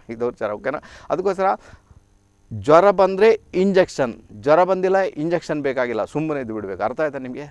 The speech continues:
ಅರ್ಥ ಆಗುತ್ತಾ ನಾನು ಹೇಳಿದ್ದು? ಓಕೆನಾ? ಸಮಸ್ಯೆ ಉಂಟು, ಕರೆ,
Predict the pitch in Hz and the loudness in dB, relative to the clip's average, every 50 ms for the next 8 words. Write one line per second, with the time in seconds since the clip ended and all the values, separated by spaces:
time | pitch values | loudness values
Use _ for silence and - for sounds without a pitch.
0 | - _ _ - 117 131 151 151 156 147 - - 123 123 120 120 120 113 110 104 | -20 _ _ -10 -6 -4 -4 -6 -6 -8 -10 -10 -8 -8 -6 -6 -6 -8 -8 -10
1 | - - - 104 104 113 139 160 220 - _ _ - - _ - 143 175 202 180 | -12 -16 -16 -16 -14 -12 -12 -12 -12 -14 _ _ -20 -12 _ 0 4 4 4 4
2 | - 214 202 202 196 190 214 208 180 - - 156 143 123 101 | 4 2 2 2 0 0 0 -2 0 0 0 2 2 2 -2